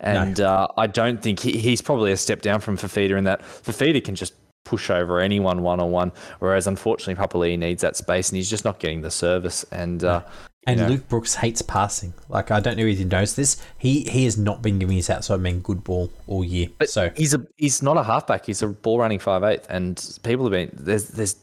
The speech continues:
Speaker 2: various commentators have been saying that for years, and that's why the Tigers stink, because they don't have a halfback, just like when Brisbane didn't have Adam Reynolds.
Speaker 1: That's
Speaker 2: They
Speaker 1: it.
Speaker 2: stank. You
Speaker 1: Uh,
Speaker 2: cannot be competitive without a good halfback.
Speaker 1: Well, we'll find out next year when he's playing at Manly and he's got Chezza. So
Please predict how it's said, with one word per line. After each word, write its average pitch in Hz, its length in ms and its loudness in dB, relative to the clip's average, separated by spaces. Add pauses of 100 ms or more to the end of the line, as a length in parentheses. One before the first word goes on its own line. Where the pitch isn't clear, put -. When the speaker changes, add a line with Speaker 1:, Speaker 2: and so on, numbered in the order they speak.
(100)
Speaker 2:
various 127 320 2
commentators 95 480 -2
have 90 80 -2
been 87 140 0
saying 90 180 0
that 90 160 -2
for - 120 -16
years, 107 220 0
and 104 80 0
that's - 160 -4
why 104 140 2
the 95 80 0
Tigers 98 480 0 (360)
stink, 113 380 0 (240)
because 107 280 -2
they 110 80 4
don't 113 180 2
have 107 160 0
a 92 80 0
halfback, 101 440 0
just 117 240 -2
like 98 220 0
when 92 160 -4
Brisbane 101 320 -2
didn't 95 180 -2
have 98 120 2
Adam 104 240 0
Reynolds. 120 400 -4 (260)
Speaker 1:
That's 95 260 2
Speaker 2:
They 117 100 2
Speaker 1:
it. - 20 4
Speaker 2:
stank. 131 280 -2 (360)
You 95 120 -14
Speaker 1:
Uh, 123 60 2
Speaker 2:
cannot - 580 -2
be 101 100 -14
competitive 104 420 0
without 92 180 4
a 98 60 2
good 92 140 0
halfback. 95 440 -2
Speaker 1:
Well, 135 120 2
we'll 120 100 4
find 120 300 0
out 110 120 0
next 104 300 -2
year 110 140 4
when 104 100 2
he's 98 100 0
playing 104 220 0
at 85 60 -6
Manly 107 320 2
and - 20 2
he's 92 100 0
got - 140 -6
Chezza. 110 400 0 (420)
So 104 300 2